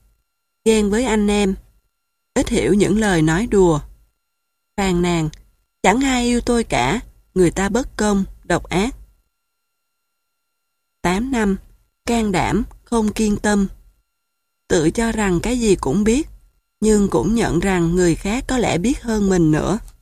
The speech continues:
Đối với mẹ hoặc vô lễ hoặc rất dễ thương. Chỉ trích người khác nhưng cũng biết tự phê bình. Ích kỷ hay cãi nhau. Tọc mạch muốn biết những hoạt động của người khác.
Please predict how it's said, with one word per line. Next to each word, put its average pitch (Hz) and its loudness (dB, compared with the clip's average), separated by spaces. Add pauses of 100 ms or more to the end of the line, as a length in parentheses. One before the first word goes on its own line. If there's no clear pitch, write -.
(1040)
Đối 202 2
với 262 2
mẹ 156 2
hoặc 190 -2
vô 220 2
lễ 170 0 (120)
hoặc 175 -4
rất 226 -4
dễ 165 0
thương. 208 0 (1080)
Chỉ 175 4
trích 302 0
người 202 2
khác 240 -6 (280)
nhưng 202 2
cũng 139 0
biết 247 -2
tự 120 0
phê 202 -4
bình. 170 2 (1200)
Ích - -4
kỷ 156 2 (280)
hay 208 -2
cãi 113 -2
nhau. 208 0 (1000)
Tọc 208 -4
mạch 196 -2
muốn 202 0
biết 269 0
những 175 2
hoạt 214 -6
động 139 -2
của 170 -2
người 202 -2
khác. 196 -8